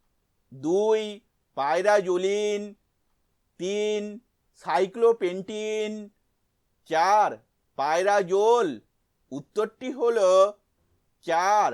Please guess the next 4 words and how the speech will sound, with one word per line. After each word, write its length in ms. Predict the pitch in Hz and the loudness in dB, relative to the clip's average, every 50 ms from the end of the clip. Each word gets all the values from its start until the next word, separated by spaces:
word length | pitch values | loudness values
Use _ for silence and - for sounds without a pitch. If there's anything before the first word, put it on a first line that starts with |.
| 104 - _ _ _ _ _ _ | -4 -12 _ _ _ _ _ _
পাইরাজোল। 840 | 135 143 156 170 196 196 208 208 202 180 185 214 220 226 233 220 165 123 101 - _ _ _ _ _ _ _ _ _ _ - | -2 -2 0 0 2 2 2 2 2 0 0 2 4 4 4 2 0 -4 -8 -14 _ _ _ _ _ _ _ _ _ _ -6
এই 300 | 127 151 170 185 202 220 226 | -4 -2 2 2 2 2 2
বিক্রিয়ার 600 | 196 180 190 175 _ - 180 214 214 220 214 214 214 | -4 -10 -12 -14 _ -14 -10 -4 0 2 2 2 2
মেকানিজমটি 800 | 202 185 180 180 185 190 208 190 226 233 240 240 220 240 226 | -2 -10 -8 -8 -8 -8 -6 -4 -4 -4 -4 -6 -8 -8 -10